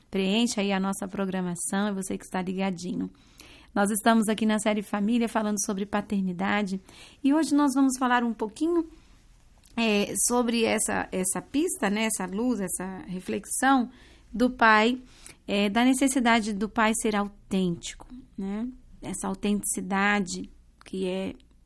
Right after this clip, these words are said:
algo que os filhos percebem, né? A autenticidade, ela, ela é por si só evidente, né?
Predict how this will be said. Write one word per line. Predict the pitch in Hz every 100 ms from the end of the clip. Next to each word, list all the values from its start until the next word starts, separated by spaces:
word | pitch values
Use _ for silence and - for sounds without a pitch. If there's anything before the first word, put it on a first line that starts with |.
| - - -
algo | 202 208 202 208
que | - 208 202 202 180 170 - - - - - _
os | 208 196 -
filhos | 247 226 - -
percebem, | 302 302 - - - -
né? | - - 73 - _ -
A | -
autenticidade, | 202 202 196 - 196 196 196
ela, | 202 202 214
ela | 208 190 190 190
é | 190 190
por | - 190
si | - 226
só | - 202
evidente, | 196 190 214 190 - - - - -
né? | 98 104